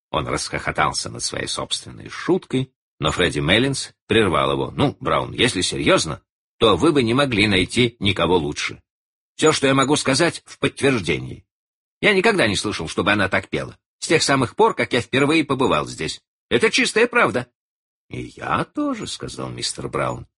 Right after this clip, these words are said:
«Я считаю, что её голос сильно развился». Тётушка Юлия пожала плечами и сказала с плохо скрываемой гордостью: «Что касается моего голоса,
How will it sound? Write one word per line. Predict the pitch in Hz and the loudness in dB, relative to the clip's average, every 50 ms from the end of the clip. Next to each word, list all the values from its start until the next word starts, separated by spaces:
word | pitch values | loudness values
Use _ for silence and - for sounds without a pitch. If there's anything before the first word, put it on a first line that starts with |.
| _ _ - | _ _ -2
«Я | 85 80 - | 0 0 2
считаю, | - - - 90 - 90 92 95 90 | 2 2 0 2 2 2 2 2 2
что | - - - 85 | 0 -2 0 0
её | 85 85 90 92 | 2 4 4 4
голос | 85 85 90 95 92 85 - | 4 4 2 2 2 0 -2
сильно | - - - - - - 98 135 165 185 180 185 185 | -4 -4 -6 -4 0 0 2 2 2 0 0 0 2
развился». | 185 180 175 170 175 170 170 147 92 - 120 - - - - - - - _ _ _ _ _ _ _ _ _ _ _ _ _ _ _ - | 2 2 0 0 0 0 2 2 2 0 -2 -6 -8 -8 -8 -10 -14 -20 _ _ _ _ _ _ _ _ _ _ _ _ _ _ _ 0
Тётушка | 90 90 80 80 - - - - 76 | 0 0 0 0 -6 -6 -4 -2 -4
Юлия | 69 64 65 65 62 58 60 64 | -2 -2 -2 -2 -2 -4 -6 -8
пожала | - 65 62 - 64 57 58 60 - | -8 -10 -8 -8 -6 -8 -8 -10 -12
плечами | - - - - - - - - - 82 90 82 65 - - | -12 -12 -12 -10 -8 -6 -6 -2 -2 0 0 0 -2 -4 -4
и | - | -6
сказала | - - - 65 67 87 95 101 87 | -6 -6 -6 -6 -2 0 0 2 0
с | - - | -2 -4
плохо | - 85 90 92 - - | -2 -2 -2 -2 0 -4
скрываемой | - - - 82 73 73 82 87 85 78 78 76 | -4 -2 -2 0 2 2 4 2 2 2 0 -2
гордостью: | 71 65 64 60 60 - - - - - - - - - _ _ _ _ _ _ - | -2 -4 -6 -6 -6 -10 -12 -12 -12 -12 -12 -14 -18 -18 _ _ _ _ _ _ -10
«Что | - - - 151 143 | -8 0 2 2 4
касается | 147 147 135 - - 147 151 156 156 127 - 147 143 | 4 4 4 4 4 4 4 4 2 2 2 2 2
моего | 143 143 143 143 131 135 143 131 | 2 4 4 4 4 4 2 4
голоса, | 127 139 147 160 170 160 123 - - 95 80 73 - | 4 4 4 6 4 2 0 -2 -4 -6 -6 -6 -8